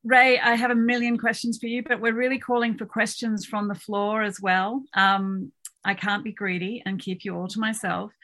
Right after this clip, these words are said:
but I did want to ask one quick question while I'm asking people to post anything that they would like to ask in the chat, which is that we're hearing a lot about complementarity with, um, the N P T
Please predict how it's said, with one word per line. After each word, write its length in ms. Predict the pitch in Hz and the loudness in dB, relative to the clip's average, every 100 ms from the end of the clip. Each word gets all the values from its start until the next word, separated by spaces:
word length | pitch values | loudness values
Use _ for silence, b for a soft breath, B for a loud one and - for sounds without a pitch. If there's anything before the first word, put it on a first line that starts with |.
| B B B B - | B B B B 4
but 220 | 226 220 | 6 8
I 160 | 214 | 4
did 340 | 202 240 247 233 | 4 -2 -4 2
want 140 | 247 220 | 2 4
to 40 | |
ask 300 | 196 196 - | 2 2 0
one 320 | 208 247 262 | 4 6 6
quick 400 | 262 - 294 269 - - | 2 -4 -6 -6 -8 -6
question 640 | 214 196 - - 196 190 190 | -2 -2 -6 -6 -2 -2 -2
while 300 | 185 196 190 | 2 4 6
I'm 260 | 180 185 180 | 4 0 0
asking 380 | 185 185 214 196 | 0 -2 -6 -6
people 240 | 214 196 | -6 -8
to 60 | 185 | -6
post 420 | 196 196 202 220 | -2 -2 -2 -4
anything 380 | 208 190 202 190 | -4 -4 -6 -6
that 120 | 170 | -4
they 80 | 185 | -4
would 120 | 185 | 0
like 260 | 180 180 - | 0 0 -4
to 160 | - | -2
ask 320 | 175 185 - | -2 -2 -4
in 80 | 190 | -4
the 100 | 185 | -4
chat, 400 | - - 170 180 - _ b b b b | -4 -4 -2 -4 -8 _ b b b b
which 340 | 196 202 190 254 | -2 -2 -2 -2
is 280 | 247 240 - 214 | -2 -2 -8 -2
that 240 | 240 233 214 | 2 2 2
we're 160 | 233 | 0
hearing 360 | 202 240 262 285 | 2 4 6 6
a 80 | 247 | 6
lot 280 | 202 214 233 | 4 4 4
about 240 | 202 - - | 0 0 -4
complementarity 1200 | 202 208 208 185 185 190 180 190 185 165 156 - | -6 -4 -2 -2 -2 0 2 2 0 -4 -6 -6
with, 420 | 175 185 185 185 180 - - | -6 -4 -2 -4 -6 -14 -4
um, 680 | 185 175 175 175 170 160 - _ _ _ _ 185 | 0 0 0 -2 -4 -8 -12 _ _ _ _ -8
the 240 | 202 - | -8 -6
N 200 | 196 202 | -4 -4
P 160 | 165 190 | -4 -8
T 440 | - 196 170 160 | -6 -6 -4 -6